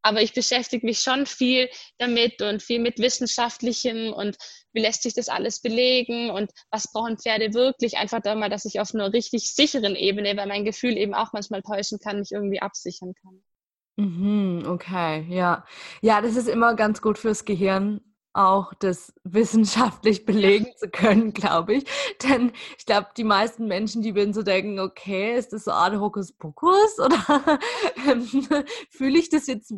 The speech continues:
Speaker 2: wirklich?" Und ja, ich denk auch, dass die meisten Menschen vielleicht auch gar keinen Zugang dazu haben. Mm, also würdest du da denken, oder was würdest du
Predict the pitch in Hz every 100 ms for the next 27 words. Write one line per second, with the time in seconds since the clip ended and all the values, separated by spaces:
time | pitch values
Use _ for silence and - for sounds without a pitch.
0 | 180 196 226 302 262 349 403 392 - -
1 | - - - - 139 - - _ _ _
2 | _ _ - - 226 247 262 262 - 269
3 | 302 320 _ - 262 302 - 277 285 233
4 | 214 262 - 294 254 233 247 254 233 214
5 | - 214 196 208 214 202 285 311 220 180
6 | 147 - 147 165 160 160 160 151 _ _
7 | _ _ _ _ _ _ - 220 214 196
8 | - 226 226 240 - 180 226 254 - 277
9 | 240 240 226 220 208 - _ - 202 202
10 | - 214 208 208 - _ _ _ 214 208
11 | 202 - 233 262 - 302 285 - 285 269
12 | 262